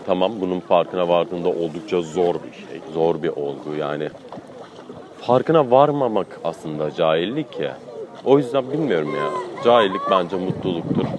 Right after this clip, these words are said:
Ve her insanda bir cahil cesareti olması lazım. Tabii makul durumda. Şu an cahil cesareti olan insanlar oldukça fazla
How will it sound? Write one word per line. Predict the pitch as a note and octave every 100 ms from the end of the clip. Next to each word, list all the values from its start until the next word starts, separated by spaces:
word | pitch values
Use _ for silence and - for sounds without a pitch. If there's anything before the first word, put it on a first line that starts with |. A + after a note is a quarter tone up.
| -
Ve | A#2+
her | C3+ C#3+
insanda | C3 A2 - A#2 - A#2 G#2+
bir | G#2 G#2+ - -
cahil | G2+ G2 G2
cesareti | F#2+ F#2 G2 F#2+ F2+
olması | F#2+ F2+ F2+ - F2
lazım. | D2 D2 G#2 -
Tabii | F#2+ G#2+ - - -
makul | F#2 F#2+ G2 G2 G#2 D#2
durumda. | D#2 C#2+ C#2 F2 G#2
Şu | - -
an | G2 G2 F#2 - - F2+
cahil | F#2 F2+ F#2
cesareti | F#2 - F#2+ F2+ F#2+
olan | F2+ F2+
insanlar | F#2 F2 F#2+ F#2 F2+
oldukça | F2 F2 F2 -
fazla | E2 D2 D2 - - F#2